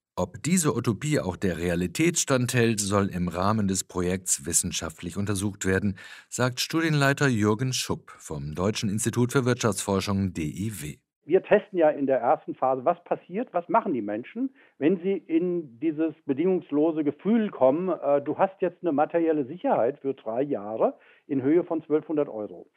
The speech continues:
Speaker 2: Gibst du das Geld aus oder packst du es zur Seite? Höre ich auf zu arbeiten? Was ist mit meinen Zeitbudgets? Werden sie prosozialer, also spenden sie mehr als vorher zum Beispiel?
Speaker 1: Die Diskussion um ein bedingungsloses Grundeinkommen, kurz B G E,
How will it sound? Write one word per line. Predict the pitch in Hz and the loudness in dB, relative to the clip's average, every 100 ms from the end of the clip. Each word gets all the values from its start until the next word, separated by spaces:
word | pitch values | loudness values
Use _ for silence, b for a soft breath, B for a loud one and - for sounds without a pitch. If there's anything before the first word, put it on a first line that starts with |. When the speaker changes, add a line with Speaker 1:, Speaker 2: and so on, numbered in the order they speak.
| b _ | b _
Speaker 2:
Gibst | 190 - | 0 2
du | |
das | 151 143 | -2 4
Geld | 160 147 | 6 6
aus | - 147 294 - - | 8 6 6 0 -4
oder | 151 156 | 0 2
packst | - 160 - | 2 -2 -6
du | |
es | 147 | -8
zur | - 117 | -4 -2
Seite? | 107 120 156 285 277 b b | 2 2 2 -2 -6 b b
Höre | 170 | 6
ich | 202 - | 6 6
auf | 156 | 4
zu | - | 4
arbeiten? | 139 110 95 98 - | 4 4 2 -2 -2
Was | 139 156 | -2 -2
ist | 160 | -6
mit | 165 147 | -6 0
meinen | 139 139 | 0 4
Zeitbudgets? | 139 131 123 - 98 90 | 4 4 0 -8 -10 2
Werden | 143 175 160 | 4 6 2
sie | 156 | -2
prosozialer, | - 175 160 156 - 120 101 - | 4 4 4 2 2 2 2 -4
also | 151 | -8
spenden | - 160 175 - 117 | 0 4 4 0 -6
sie | 120 | -6
mehr | 95 95 90 | -6 -6 -4
als | 104 95 - | -6 -6 -10
vorher | 107 101 90 82 | -6 -6 -6 -10
zum | - | -14
Beispiel? | 87 - - 90 87 _ _ _ - | -16 -16 -18 -20 -20 _ _ _ -4
Speaker 1:
Die | 147 | 0
Diskussion | 170 - 170 180 214 | 0 0 2 4 4
um | 185 | 4
ein | 123 117 | 4 2
bedingungsloses | 113 110 135 170 156 - 110 90 85 | 2 0 2 2 0 0 0 0 -4
Grundeinkommen, | - 90 135 135 131 131 139 143 156 | -2 0 0 0 -2 -2 -2 -2 -4
kurz | 151 87 80 82 | -4 -4 -4 -10
B | 78 90 98 | -2 0 0
G | 90 92 | 0 -2
E, | 82 110 131 | 0 -2 -2